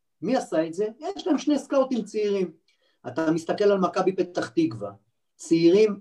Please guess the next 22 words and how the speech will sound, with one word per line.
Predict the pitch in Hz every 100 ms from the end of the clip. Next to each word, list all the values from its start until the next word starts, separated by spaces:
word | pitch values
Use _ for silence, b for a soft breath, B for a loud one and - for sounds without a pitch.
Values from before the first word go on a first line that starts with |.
| _
זהב, | - 139 147 156 143 - - _ _ _ _ 139 160 180
לא | 196 208 214 214 _
רק | 131 170 208 196
ארבעת | 151 156 175 185 170
הגדולות, | 139 143 160 156 120 120
לא. | 123 147 185 143 _ _ _ _ _ _ _
אנחנו | 120 131 156
אולי | 147 180 180
לא | 202 208 196 160
אחד | - 190 175
מארבעת | 175 156 185 185
הגדולות, | 147 147 240 226 214 _ _ _
אבל | 123
אנחנו | 127 147
מועדון | 151 156 190 185
מכובד | 170 - 127 160 190
שיכול | - - 123 117 - 160 180 214 254 - _ _ _ _ _ _ _ _ _ _ _ _ -
לבקש, | 127 113 - 139 196 233 233
לעמוד | 160 160 214
על | 247
רגליים | 240 226 226 -
אחוריות | 214 196 185 202 -